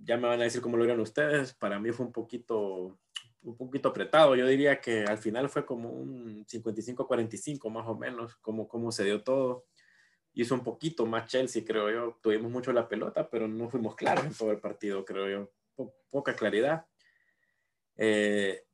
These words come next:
nos sigue faltando rematar los partidos. <laughs> Va a ser el mismo cuento de siempre, aparentemente, ¿verdad? Por lo menos así jugamos. Solo voy a repasar la alineación para que, para escucharlos. Eh, Mendy a la meta,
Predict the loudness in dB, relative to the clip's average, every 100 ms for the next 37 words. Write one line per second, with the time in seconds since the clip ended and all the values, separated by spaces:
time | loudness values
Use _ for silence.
0 | _ -6 -4 0 2 4 4 2 2 2
1 | 4 4 4 -4 -4 -2 -2 -6 -10 0
2 | 2 4 2 -2 -4 -4 -4 -6 -6 -18
3 | -18 -16 -16 -18 _ -2 2 2 2 0
4 | 0 2 2 4 2 2 0 0 -2 -2
5 | -2 -2 -2 0 -2 -2 -6 -10 -12 -14
6 | -18 _ _ _ _ _ _ _ _ -18
7 | 0 2 4 4 2 2 0 0 6 6
8 | 4 -2 -6 _ -6 2 4 6 6 2
9 | 0 2 4 2 0 -4 -4 -2 -4 -4
10 | -12 -14 _ _ _ _ -6 -4 -2 -2
11 | 4 4 4 -2 -6 -8 -2 2 4 6
12 | 4 4 0 -2 0 -2